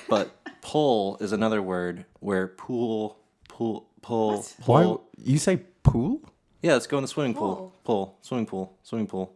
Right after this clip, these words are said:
Speaker 1: pull, pull, pull, pull, pull, pull. It's all pull.
Speaker 3: Huh.
Speaker 1: To me.
Speaker 3: And that makes you nervous?
Speaker 2: He was,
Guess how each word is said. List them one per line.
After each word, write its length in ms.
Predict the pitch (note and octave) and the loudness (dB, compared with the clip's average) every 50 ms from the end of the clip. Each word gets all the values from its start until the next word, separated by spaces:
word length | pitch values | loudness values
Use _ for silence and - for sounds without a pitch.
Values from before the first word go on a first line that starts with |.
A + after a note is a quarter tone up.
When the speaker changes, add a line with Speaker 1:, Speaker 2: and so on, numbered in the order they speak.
| _ _ | _ _
Speaker 1:
pull, 220 | - G#2 G2 F#2 - - - | -4 -4 -4 -4 -4 -8 -6
pull, 220 | - A2 F#2+ F2+ | -4 -4 -4 -4
pull, 260 | - - A2+ G2+ F#2+ | -4 -2 -2 -2 -2
pull, 220 | - - A#2+ A2 G2 | -2 -2 -2 -2 -2
pull, 240 | - C3 A#2 G#2 | -2 -2 -2 -2
pull. 300 | - - B2+ A2 - - - | 0 0 -2 -2 -2 -4 -6
It's 100 | - B2 | -2 0
all 80 | A2+ | 0
pull. 380 | G#2+ - A2+ G#2 F#3+ - - _ _ _ _ _ _ _ _ _ _ _ _ _ _ _ | 0 0 -2 -4 -4 -6 -10 _ _ _ _ _ _ _ _ _ _ _ _ _ _ _
Speaker 3:
Huh. 200 | - - G#3 B2 - - | 6 8 8 8 6 0
Speaker 1:
To 60 | - G#2+ | -14 -18
me. 120 | G2 F#2 - - _ _ _ _ _ _ _ _ _ _ _ _ _ _ _ _ _ _ _ _ _ _ _ _ _ _ - | -18 -18 -18 -20 _ _ _ _ _ _ _ _ _ _ _ _ _ _ _ _ _ _ _ _ _ _ _ _ _ _ 4
Speaker 3:
And 100 | B2 D3 | 6 6
that 80 | F#3 | 8
makes 180 | - D#3 C3+ A2+ | 6 4 2 2
you 60 | B2+ | 2
nervous? 540 | A2+ A2+ A2+ B2+ D3+ B3 B3+ - - - - _ _ _ _ _ _ _ _ _ _ _ _ _ _ - _ _ _ _ _ _ _ _ _ _ _ - - - - - | 4 6 6 6 6 4 2 0 -2 -6 -8 _ _ _ _ _ _ _ _ _ _ _ _ _ _ -20 _ _ _ _ _ _ _ _ _ _ _ -20 -20 -20 -12 -2
Speaker 2:
He 160 | - C4 C4 | 2 2 4
was, 300 | B3+ A#3+ A3+ F#3 - - | 4 4 2 -2 -8 -18